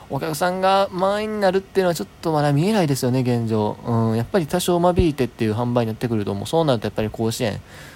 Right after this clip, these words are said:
もともと四万五千入る球場ですけど、まあ、二万人ぐらいしか入らへんってなるとね、厳しいところかなと、うん、思いますね。まあ、実際来年になったらね、もうちょっと緩和されるんじゃないかなという気はするんですよね。まあ、ワクチンも普及進んでるし、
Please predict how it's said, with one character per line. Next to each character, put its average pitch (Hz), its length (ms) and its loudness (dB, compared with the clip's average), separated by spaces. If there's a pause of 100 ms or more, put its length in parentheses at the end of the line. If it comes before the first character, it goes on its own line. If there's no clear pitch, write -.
(160)
も 139 100 0
と 143 100 2
も 131 80 -2
と 123 420 2
四 131 220 0
万 117 160 0
五 104 100 -4
千 113 160 0
入 104 300 -4
る 107 80 -4
球 120 140 2
場 117 120 2
で 107 100 -2
す - 100 -12
け - 40 -10
ど、 104 80 -6
ま 107 40 -2
あ、 - 20 -2
二 127 100 0
万 139 200 4
人 131 120 0
ぐ 127 60 0
ら 110 80 0
い - 20 -4
し - 80 -10
か - 60 -14
入 113 120 -2
ら 107 100 0
へ 104 40 -6
ん 98 40 -8
っ - 20 -14
て 95 80 -12
な 95 100 -8
る 95 60 -12
と 101 100 -10
ね、 98 140 -10 (840)
厳 113 180 2
し - 120 -4
い - 20 -2
と 90 80 -6
こ - 80 -2
ろ 113 120 0
か 95 80 -4
な 85 100 -6
と、 - 100 -16 (440)
う - 20 -6
ん、 95 80 -8 (480)
思 107 120 0
い 110 40 0
ま 117 100 4
す - 60 -6
ね。 127 60 -2
ま 135 80 6
あ、 107 60 4
実 117 300 -2
際 277 140 2
来 175 240 0
年 285 160 -6
に 480 60 -6
な 277 80 2
っ - 20 0
た - 140 2
ら 151 120 6
ね、 123 180 0
も 214 260 -2
う 427 40 -6
ち - 80 -10
ょ - 20 -20
っ - 20 -18
と 139 120 0
緩 - 240 0
和 156 80 0
さ 240 120 0
れ 269 60 2
る 220 80 0
ん 156 40 -2
じ 135 80 0
ゃ - 20 4
な 123 80 -2
い - 60 -4
か 147 80 -2
な 123 100 0
と 117 80 -4
い 107 60 -2
う - 20 -8
気 - 140 -6
は 175 100 2
す 160 140 0
る 143 140 2 (1120)
ん 131 40 0
で 117 100 0
す 113 140 -4
よ 107 80 0
ね。 120 540 2
ま 131 140 2
あ、 117 120 4
ワ 123 120 2
ク - 100 -12
チ 117 100 -4
ン 107 60 -2
も 101 40 -4
普 104 120 -6
及 104 160 -4
進 110 200 -6
ん - 40 -4
で 107 80 -2
る 104 100 -4
し、 98 380 -8